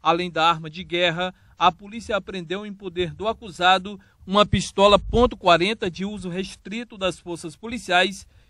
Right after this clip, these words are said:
e munições de vários calibres. De acordo com a investigação da polícia, Arisson era uma espécie de armeiro de uma organização criminosa. Outras três pessoas chegaram a ser presas, mas foram liberadas por falta de provas.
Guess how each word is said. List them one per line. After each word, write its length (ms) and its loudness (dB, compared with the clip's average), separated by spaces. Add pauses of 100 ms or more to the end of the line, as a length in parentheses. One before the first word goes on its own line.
e 40 -6
munições 600 -4
de 100 -10
vários 480 0
calibres. 720 -4 (240)
De 160 4
acordo 400 8
com 80 -4
a 60 2
investigação 680 -2
da 140 2
polícia, 680 0 (200)
Arisson 600 4
era 220 4
uma 140 0
espécie 500 -4
de 140 -2
armeiro 560 2
de 100 -8
uma 140 2
organização 720 -2
criminosa. 760 0 (380)
Outras 480 -2
três 320 0
pessoas 480 -6
chegaram 480 -2
a 60 -8
ser 160 -6
presas, 600 -4 (260)
mas 200 -2
foram 280 -6
liberadas 680 2
por 160 -14
falta 400 -2
de 100 -10
provas. 680 2